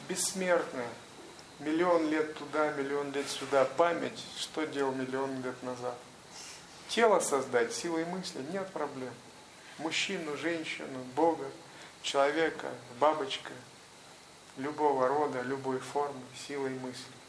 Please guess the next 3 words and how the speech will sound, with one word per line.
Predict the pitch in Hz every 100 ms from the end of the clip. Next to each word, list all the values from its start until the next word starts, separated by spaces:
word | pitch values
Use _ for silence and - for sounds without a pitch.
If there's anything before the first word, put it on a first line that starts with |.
| - - - - -
Сверхзнание, | - 135 151 135 127 151 165 143 131
сверхинтеллект, | 120 - 135 135 - 135 - 139 143 135 - -
сверхспособности, | 139 131 - 123 - 156 135 131 - -